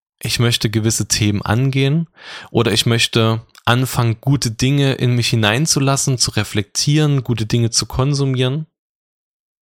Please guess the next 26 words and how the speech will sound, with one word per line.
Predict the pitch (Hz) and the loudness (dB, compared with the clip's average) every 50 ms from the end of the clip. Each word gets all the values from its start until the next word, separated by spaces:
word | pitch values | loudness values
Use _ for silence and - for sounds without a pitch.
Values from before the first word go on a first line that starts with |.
| _ _ _ - - - - - - - | _ _ _ -20 -20 -18 -18 -14 -6 -2
Weil | - 127 | -2 0
du | 123 135 | 0 2
hast | 143 156 - - | 2 2 2 0
immer | - - 175 190 185 | 0 2 2 2 2
die | 151 139 123 | 2 2 0
Entscheidung, | 117 120 113 - - - 139 156 156 147 135 117 113 113 - - - - - _ _ _ _ - | 0 0 2 2 2 2 2 0 2 2 0 0 0 -2 -4 -8 -16 -20 -20 _ _ _ _ -12
was | - 117 110 117 131 135 - - | -8 -2 0 2 2 2 0 0
du | - - 120 | 0 0 0
aussehen | - - 127 151 147 - - 131 113 110 | 2 2 2 2 2 2 0 0 0 2
möchtest. | 101 98 101 - - 117 - - | 0 -2 -2 -2 -4 -4 -4 -2
Und | 117 120 | -2 -2
ich | 113 - | -4 -4
glaube, | - - 135 131 139 147 135 143 135 - - - - - - - - | -4 0 2 2 4 4 2 0 -2 -2 -6 -14 -16 -16 -12 -6 -4
dass | 131 113 - | -2 0 0
jeder | 127 131 139 156 - | 2 2 2 0 0
eigentlich | - 127 123 135 127 117 - | 0 -2 -2 -2 -4 -4 -2
davon | - 123 117 - - - - 117 117 113 113 110 113 110 - _ _ - | -2 -2 -2 -2 -4 -2 0 0 2 2 2 0 -2 -2 -6 _ _ -6
Sehnsucht | - 107 101 101 104 117 131 143 143 131 131 113 - - - - | -2 -2 0 2 2 2 2 2 0 0 0 -2 -4 -6 -6 -2
hat, | 110 98 95 - - - - _ _ _ _ _ _ _ _ _ _ _ _ _ _ _ _ _ _ _ _ _ _ _ _ _ _ _ _ _ _ _ _ - - - | -2 -2 -2 -4 -8 -12 -14 _ _ _ _ _ _ _ _ _ _ _ _ _ _ _ _ _ _ _ _ _ _ _ _ _ _ _ _ _ _ _ _ -14 -4 -2
Liebe | 110 104 104 113 117 123 117 127 113 - | 0 0 2 2 2 2 2 0 -2 0
auszusprechen, | - 98 101 98 - - - 107 - - - - 90 87 - 95 90 | 0 -2 0 0 0 -2 -2 -2 -4 -6 -4 -4 -4 -4 -2 -4 -4
Kraft | - - - - 113 120 120 - - - - | -4 -2 -2 0 0 0 -2 -2 -6 -4 -2
anderen | 123 120 123 127 117 - 120 113 | 0 0 0 0 0 0 0 0
Menschen | 110 110 117 113 - - 113 | 2 0 0 -2 -2 -4 -2
zu | - - 120 107 | -2 -2 -4 -2
geben. | - 110 107 101 - 82 - | -2 -2 -2 -2 -4 -8 -12